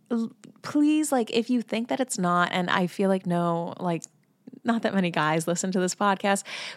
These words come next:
but if you think that it's not, go read some of the testimonies of this woman where they describe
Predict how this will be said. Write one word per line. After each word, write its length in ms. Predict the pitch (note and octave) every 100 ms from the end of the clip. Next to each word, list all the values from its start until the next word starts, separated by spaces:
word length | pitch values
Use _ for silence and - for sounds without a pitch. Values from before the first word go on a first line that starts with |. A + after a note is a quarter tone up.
| -
but 140 | A#3+ A#3+
if 120 | A#3
you 120 | A#3
think 380 | - A#3 B3 - _ -
that 160 | A3+
it's 180 | G#3 -
not, 460 | F3+ F3+ G3 F3+ - -
go 300 | G#3+ B3+ C#4+
read 440 | G3 G3+ G3+ F#3
some 260 | - F3+ F3+
of 120 | G3
the 100 | A3
testimonies 680 | - E3+ - F#3 F3 F3 E3+
of 140 | D#3+
this 240 | F3 D#3 -
woman 280 | F3 E3
where 120 | E3 E3
they 120 | F3+
describe 760 | G#3 - - F3 F3 F3 F3